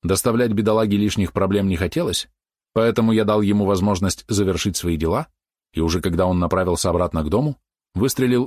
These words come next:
из духового ружья. Целился в спину. Крупный бородатый мужчина в подряснике постарался дотянуться до пострадавшего места,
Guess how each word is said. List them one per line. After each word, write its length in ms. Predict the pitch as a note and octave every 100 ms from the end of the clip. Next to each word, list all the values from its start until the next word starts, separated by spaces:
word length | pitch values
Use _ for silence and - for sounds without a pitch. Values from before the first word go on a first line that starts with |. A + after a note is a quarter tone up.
| -
из 120 | A2+
духового 440 | A2 A#2 F#2+ F2
ружья. 400 | F#2+ F#2+ E2+ B1+ - _ _ _ _ _ _ _ _ _ _ _ _ _ _ _ -
Целился 460 | - E2+ F2 - A#2
в 60 |
спину. 400 | - G#2 D2 - _ _ _ _ _ _ _ _ _ _ _ _ _ -
Крупный 340 | G2+ F2+ F#2
бородатый 460 | E2 F2 F2+ F2+ E2
мужчина 400 | E2 - G2+ F2
в 40 |
подряснике 540 | F#2 F2 F#2+ G2 E2+
постарался 480 | F2 F2 F#2 F2+ -
дотянуться 400 | F2 F#2+ G2 F#2
до 80 | F2+
пострадавшего 600 | F2 F2+ F2+ F2 - D#2+
места, 360 | D#2+ A2+ D3